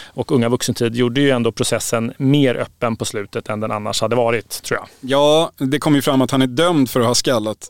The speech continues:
Speaker 2: två personer i alla fall. Hur många han har skallat utanför rättssystemets, eh, hägn ska vi kanske inte slå fast <laughs> eller
Speaker 1: Nej,
Speaker 2: spekulera i.
Speaker 1: nej, nej, vi lämnar den diskussionen. Men, alltså, men enligt vad jag har hört så var valberedningen på väg att presentera Muharrem Demirok redan innan jul som parti, som, liksom, kandidaten då.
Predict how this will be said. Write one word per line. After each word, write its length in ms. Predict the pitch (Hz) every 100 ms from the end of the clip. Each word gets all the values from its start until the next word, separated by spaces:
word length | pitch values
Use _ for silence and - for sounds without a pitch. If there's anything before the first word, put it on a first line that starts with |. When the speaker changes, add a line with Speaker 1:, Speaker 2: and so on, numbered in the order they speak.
| -
Speaker 2:
två 160 | 117 110
personer 560 | 127 120 107 104 98
i 60 | 110
alla 160 | 101
fall. 260 | 98 101 98
Hur 80 | 117
många 240 | 113 117
han 140 | 110 113
har 60 |
skallat 440 | 107 131 107 104 -
utanför 420 | 135 113 135 127
rättssystemets, 800 | 120 - 104 - 98 95 - -
eh, 260 | - 104 85
hägn 300 | 110 98 98
ska 160 | - 101
vi 80 | 98
kanske 220 | 104 107
inte 120 | 98
slå 160 | - 113
fast 440 | 110 - - - -
<laughs> 120 | -
eller 160 | - 143
Speaker 1:
Nej, 80 | 139
Speaker 2:
spekulera 460 | 151 131 147 113 -
i. 40 |
Speaker 1:
nej, 300 | 143 156 131 - -
nej, 200 | 135 131 -
vi 60 | 127
lämnar 300 | 123 117 117
den 160 | 113
diskussionen. 600 | 117 107 127 123 113 113 110 - -
Men, 260 | - 131 135 - -
alltså, 240 | 135 -
men 140 | 139
enligt 180 | 139 135
vad 100 | 147
jag 180 | 165 180
har 80 | 127
hört 120 | 113
så 80 | 123
var 220 | 123 175
valberedningen 540 | 165 131 117 113 110 113
på 80 |
väg 260 | 120 175 165
att 100 | 127
presentera 420 | - 131 120 113
Muharrem 360 | 110 107 107 110
Demirok 520 | 110 110 107 - - - -
redan 320 | - 113 107
innan 440 | 143 147 139 180 170
jul 320 | 117 104 107
som 240 | - 113 107
parti, 280 | 110 120 120
som, 260 | - 110 104
liksom, 220 | - 107
kandidaten 680 | - 113 110 104 98 - 104
då. 200 | 104